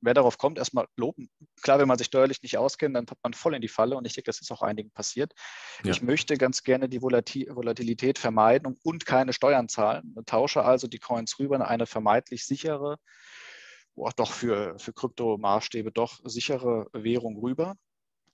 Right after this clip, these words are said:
Speaker 1: Aber in dem Zeitpunkt habe ich den Gewinn realisiert. Und dann bin ich in U S D T et cetera drin. Der Vorteil ist, von U S D T hat er nicht große Kursschwankungen. Und wenn ich dann irgendwann nach einem Jahr wieder verkaufe,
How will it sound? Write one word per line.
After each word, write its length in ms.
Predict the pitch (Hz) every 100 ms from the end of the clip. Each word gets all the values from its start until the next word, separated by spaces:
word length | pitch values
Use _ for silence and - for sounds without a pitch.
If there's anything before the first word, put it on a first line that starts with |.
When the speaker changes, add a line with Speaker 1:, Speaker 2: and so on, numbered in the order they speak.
| _ _
Speaker 1:
Aber 180 | 117 110
in 80 | 107
dem 200 | 120 127
Zeitpunkt 460 | - 110 - 117
habe 140 | 120 107
ich 60 |
den 120 | - 113
Gewinn 240 | 117 135
realisiert. 880 | 120 107 95 92 92 85 - - -
Und 80 | 101
dann 240 | 98 90 -
bin 140 | 104
ich 140 | 104 -
in 80 | 104 110
U 40 |
S 100 | 110
D 100 | 107
T 160 | - 113
et 80 |
cetera 320 | - 107 104 95
drin. 340 | 110 117 190 _ - - _ -
Der 120 | 107
Vorteil 460 | - 127 151 143 127
ist, 260 | 131 -
von 120 | 120
U 80 | 117
S 100 | 117
D 80 | 117
T 160 | - 117
hat 100 | 110
er 60 |
nicht 160 | 113 -
große 260 | 120 123 113
Kursschwankungen. 920 | 123 123 - 98 98 - 101 - -
Und 80 | 101
wenn 100 | 104
ich 100 | 101
dann 160 | 123
irgendwann 640 | 113 123 120 113 113 110 - _
nach 160 | 110 -
einem 320 | 110 113 120
Jahr 300 | 113 117 113
wieder 180 | 117 120
verkaufe, 680 | 113 - 120 147 - 110